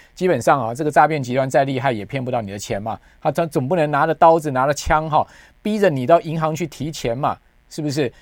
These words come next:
啊，都是您自动汇钱去的哈。所以呢，千万记得这件事情，一开始我们直播先提醒您这个事情。好，今天亚洲股市是一片凄惨哈。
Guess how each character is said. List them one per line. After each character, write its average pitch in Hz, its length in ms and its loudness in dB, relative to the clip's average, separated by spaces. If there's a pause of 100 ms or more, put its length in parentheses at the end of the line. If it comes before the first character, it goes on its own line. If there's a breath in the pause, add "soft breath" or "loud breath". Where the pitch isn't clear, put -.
(140 soft breath)
啊， 160 120 -4
都 180 240 4
是 226 160 0
您 151 240 -4
自 196 180 -2
动 165 180 6
汇 165 160 0
钱 123 240 -4
去 139 200 -6
的 101 160 -4
哈。 92 200 -14
所 147 160 -10
以 147 100 -4
呢， 135 140 -6
千 165 320 -2
万 156 200 4
记 135 200 -6
得 107 160 -6
这 135 140 -8
件 127 200 -6
事 120 140 -10
情， 123 160 -12
一 185 100 -6
开 156 220 0
始 139 200 -8
我 101 100 -8
们 113 100 -10
直 120 220 -6
播 135 180 0
先 139 240 -6
提 123 200 -8
醒 123 200 -6
您 113 140 -10
这 117 180 -2
个 113 120 -6
事 120 200 -10
情。 98 200 -12 (340 loud breath)
好， 135 160 2
今 196 160 -2
天 202 120 0
亚 147 140 6
洲 185 140 2
股 151 160 -2
市 165 160 -2
是 165 120 -4
一 175 180 -6
片 170 260 0
凄 165 240 -4
惨 135 200 0
哈。 104 220 -4